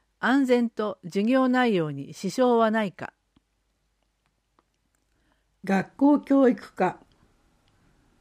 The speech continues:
Speaker 2: 安全を確保した上で、教育課程等の見直しも検討していく。
Speaker 1: その他の質問。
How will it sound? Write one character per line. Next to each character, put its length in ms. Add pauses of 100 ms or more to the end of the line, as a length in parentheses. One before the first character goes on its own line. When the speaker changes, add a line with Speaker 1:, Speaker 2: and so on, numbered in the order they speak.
(200)
Speaker 2:
安 320
全 320
を 60
確 260
保 180
し 80
た 220
上 220
で、 240 (560)
教 240
育 260
課 140
程 300
等 280
の 300
見 100
直 220
し 120
も 160
検 300
討 260
し 60
て 140
い 80
く。 320 (2250)
Speaker 1:
そ 180
の 160
他 160
の 140
質 260
問。 300